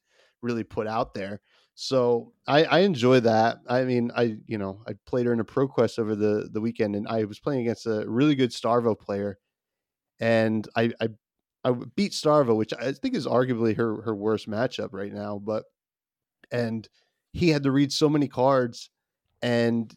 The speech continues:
you know, he was, uh, it felt kinda cool. He's like, "Can you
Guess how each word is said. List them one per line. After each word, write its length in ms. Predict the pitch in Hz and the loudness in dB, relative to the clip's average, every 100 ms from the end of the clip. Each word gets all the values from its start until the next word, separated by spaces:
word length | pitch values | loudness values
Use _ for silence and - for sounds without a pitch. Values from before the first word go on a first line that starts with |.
| _ | _
you 200 | 123 117 | -2 0
know, 380 | 113 107 110 - _ - | 2 0 -2 -6 _ -18
he 200 | - 143 | -8 -4
was, 420 | 123 110 - - _ _ _ - | -4 -6 -12 -18 _ _ _ -14
uh, 100 | 107 - | -12 -8
it 80 | 120 | -8
felt 340 | - 160 - | -2 -2 -2
kinda 240 | - 147 127 | -4 -2 -2
cool. 380 | - 151 139 | -2 -2 -2
He's 200 | 110 101 | -8 -12
like, 180 | - - - | -16 -16 -10
"Can 200 | 127 120 | -6 -4
you 220 | 220 254 | -4 -8